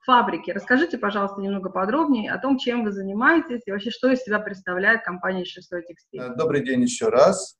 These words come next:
Speaker 2: Э, фабрика «Шексой Текстиль» является производством, которое входит в десятку крупнейших фабрик в Турции и производит полный цикл производства, начиная от начала нити.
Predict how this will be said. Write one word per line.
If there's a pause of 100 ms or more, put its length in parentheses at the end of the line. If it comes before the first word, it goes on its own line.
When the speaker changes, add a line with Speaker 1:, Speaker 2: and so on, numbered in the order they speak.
Speaker 2:
Э,
фабрика
«Шексой
Текстиль»
является (220)
производством,
которое
входит (220)
в
десятку
крупнейших
фабрик
в
Турции
и
производит (420)
полный
цикл
производства,
начиная
от
начала
нити.